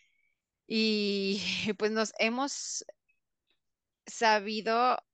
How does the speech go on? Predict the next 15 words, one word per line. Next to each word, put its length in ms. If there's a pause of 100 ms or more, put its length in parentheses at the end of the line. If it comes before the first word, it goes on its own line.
(120)
acomodar 680
y 160
acoplar, 540 (240)
y 120
creo 220
que 180
eso 180
de 100
los 160
porcentajes 920 (480)
s-, 760
nos 260
quedó 240
muy 180
bien, 240